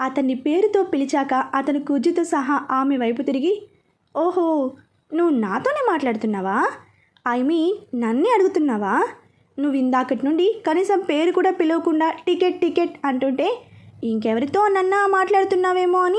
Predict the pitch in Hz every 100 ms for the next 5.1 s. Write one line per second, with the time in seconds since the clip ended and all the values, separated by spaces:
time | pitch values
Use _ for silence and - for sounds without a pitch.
0 | 480 427 427 403 381 415 381 - - -
1 | - - 262 226 220 330 339 359 349 359
2 | 370 - 339 359 285 247 277 339 370 359
3 | 349 370 359 359 359 359 370 392 - -
4 | - - - - 254 254 240 247 269 320